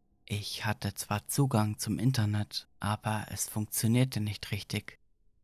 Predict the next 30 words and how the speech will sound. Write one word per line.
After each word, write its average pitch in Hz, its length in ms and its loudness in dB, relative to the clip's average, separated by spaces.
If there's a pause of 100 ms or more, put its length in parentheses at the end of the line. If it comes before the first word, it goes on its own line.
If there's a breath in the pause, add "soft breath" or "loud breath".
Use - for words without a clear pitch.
(380)
Auf - 380 0
einige 120 460 6
Websites - 800 -2
hatte - 180 -2
ich - 200 -6
Zugriff, - 720 -2 (220)
auf 104 380 -6
andere 104 380 2
nicht. - 420 2 (840)
Ich - 340 -4
konnte 104 360 2
mich 107 280 0
nicht 107 200 -2
dazu 107 300 0
durchringen, 110 840 2
das - 240 -2
Haus 107 240 0
zu - 100 -4
verlassen. 110 640 2 (880)
Das 101 320 -2
Geräusch 107 520 2
war 107 180 4
weg, - 560 0
ebenso 110 580 2
wie 110 100 2
das, 131 640 4
was - 240 -6
es 95 140 -2
verursacht - 640 0
hatte. 107 400 0